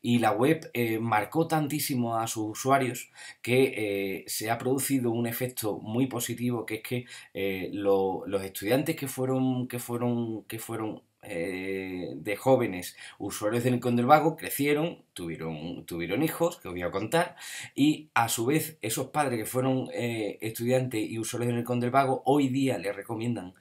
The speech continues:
a sus propios hijos que utilicen el Rincón del Vago. Eh, en redes sociales es absolutamente un boom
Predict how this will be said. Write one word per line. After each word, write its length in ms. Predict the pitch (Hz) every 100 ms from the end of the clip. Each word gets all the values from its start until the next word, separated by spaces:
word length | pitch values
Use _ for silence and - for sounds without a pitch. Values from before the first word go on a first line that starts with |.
| - - -
a 100 | 92
sus 180 | 104
propios 380 | 87 120 117 113
hijos 320 | 120 - 107
que 140 | - 101
utilicen 500 | 92 95 104 113 101
el 140 | 90
Rincón 320 | 85 82 87
del 100 | 80
Vago. 320 | 76 80 71 - - - - -
Eh, 380 | 101 98 98 95
en 200 | 113 104
redes 240 | 110 110
sociales 640 | 104 - 120 110 101 - -
es 220 | 101 98
absolutamente 640 | 98 - 98 92 90 87 98
un 140 | 120
boom 300 | 151 170